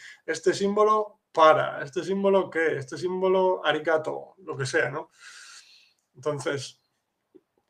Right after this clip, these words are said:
digamos que me parece que, que, que refleja todavía más que es imposible que esa sea la forma de, de aprenderlo.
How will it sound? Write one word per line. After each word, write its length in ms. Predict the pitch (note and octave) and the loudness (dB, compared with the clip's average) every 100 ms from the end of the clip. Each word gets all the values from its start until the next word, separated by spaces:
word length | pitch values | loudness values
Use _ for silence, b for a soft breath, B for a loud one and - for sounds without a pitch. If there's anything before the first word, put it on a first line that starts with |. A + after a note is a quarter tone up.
| _ _ _ - | _ _ _ -20
digamos 520 | E3 C#3+ D#3 D#3+ F#3+ | -8 -2 0 2 2
que 400 | - E3+ D3+ C#3 C3 C3 - _ _ _ _ - _ _ _ _ _ _ _ _ _ _ _ - | 2 4 6 4 -2 -8 -14 _ _ _ _ -20 _ _ _ _ _ _ _ _ _ _ _ -10
me 160 | D3+ C#3+ | -4 0
parece 420 | C#3+ D3+ F3 G3+ | 4 4 4 2
que, 200 | F#3 - | 2 -2
que, 200 | F3 - | -6 0
que 120 | E3 | 2
refleja 480 | D3+ C#3 D3+ F3 F#3+ | 4 2 4 6 6
todavía 400 | D#3+ C#3+ C#3+ E3+ | 6 4 4 4
más 280 | E3+ G3 - | 4 2 2
que 120 | - | -4
es 100 | C#3+ | -4
imposible 640 | F3+ D3 D#3+ C3 D#3+ F#3 | -4 -2 -2 0 0 0
que 60 | F3+ | 2
esa 180 | D#3 D#3 | 0 2
sea 140 | D3+ | 2
la 100 | C#3+ | 0
forma 300 | B2+ D3+ D#3+ | 0 -2 0
de, 320 | D3 C#3 - - | 0 -2 -8 -2
de 100 | C#3 | -2
aprenderlo. 580 | C3+ B2+ C3 B2+ - | 0 -4 -6 -6 -12